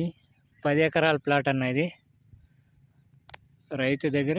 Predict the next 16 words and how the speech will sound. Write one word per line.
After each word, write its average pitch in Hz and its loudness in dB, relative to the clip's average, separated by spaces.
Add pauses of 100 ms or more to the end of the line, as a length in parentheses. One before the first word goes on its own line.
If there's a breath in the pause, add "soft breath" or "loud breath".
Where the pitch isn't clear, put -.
(120)
నేను 147 0
అడిగి 143 0
అంతా 135 -2
ఇచ్చి 139 -4 (800 soft breath)
ఈ 143 -4
వీడియో 139 2
తీస్తున్నాను. 127 -4 (920)
పది 143 2
ఎకరాల 147 0 (100)
ప్లాటు, 139 0 (1500)
రెండు 139 -2
నెలల 160 0
మీద 143 -2 (1120)
పదహైదు 143 0
రోజులు 139 0
అయిందంటన్న. 123 -4